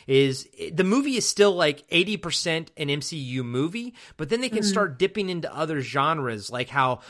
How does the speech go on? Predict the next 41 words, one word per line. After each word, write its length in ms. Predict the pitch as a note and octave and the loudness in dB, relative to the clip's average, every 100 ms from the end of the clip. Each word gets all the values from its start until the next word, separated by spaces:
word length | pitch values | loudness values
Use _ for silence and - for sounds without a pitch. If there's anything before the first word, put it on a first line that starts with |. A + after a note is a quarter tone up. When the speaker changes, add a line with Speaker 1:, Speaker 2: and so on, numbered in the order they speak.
| - | -10
Speaker 1:
how, 340 | C#3 C3 C3+ | -2 0 0
uh, 300 | C3+ B2+ B2 | 0 0 0
Winter 320 | B2+ C#3+ F3 F3 | -2 -2 -2 -2
Soldier 400 | F3 E3+ D3 D3+ | 0 0 0 -2
is 100 | C3 | -4
a 60 | |
Tom, 300 | C3 E3 D#3+ | -6 -4 -4
is 80 | D3+ | -4
essentially 420 | E3 - C4+ G3 | -6 -4 -4 -2
like 140 | D3 B2+ | -4 -4
a 40 | |
Tom 240 | - D3+ B2+ | -6 -6 -6
Clancy 420 | F#3 F#3+ - C#3 | -8 -8 -6 -6
movie, 420 | B2+ A#2+ B2 A2+ G#3 - | -4 -6 -8 -10 -16 -8
but 240 | D3+ D3+ - | -6 -6 -4
in 160 | F3+ | -2
a 20 | D#3+ | 0
superhero 500 | - D#3+ D3+ C3+ B2+ | -2 -2 2 2 2
universe, 640 | F3 E3+ B2+ A2+ G#2 - | 0 -2 -2 -4 -6 -8
and 200 | D3+ D3+ | -6 -4
then 160 | C#3+ | -4
this 200 | D3+ B3 | -6 -8
is 120 | G3+ - | -8 -8
kinda 240 | F#3+ F#3 | -6 -4
like 180 | E3 C#3+ | -4 -4
a, 160 | A#2 - - C3 | -6 -8 -12 -10
a 80 | |
trippy 320 | - G#3 F3 C#3 | -2 -2 0 -4
magic 400 | E3 B3 A3+ C#3+ | -2 -2 -2 -4
movie, 240 | D3 D3 | -4 -4
but 160 | C#3 D3 | -4 -6
it's 140 | C3+ | -6
still 520 | - - B3 A3+ F3 - _ | -12 -4 0 0 -2 -6 _
eighty 320 | - D4 A#3+ F#3+ | -6 -2 0 -2
percent, 560 | E3 - D#3+ C#3+ C#3+ | -4 -4 -4 -4 -6
you 100 | E3+ | -6
know, 380 | C#3 B2+ A#2+ A#2 - _ | -4 -2 -4 -8 -16 _
uh, 240 | B2+ B2 A#2+ | -6 -4 -2
M 160 | F3 E3+ | -4 -4
C 180 | - | -4
U. 540 | D3+ D3+ A3 D#3 A#2 | -6 -4 0 0 -2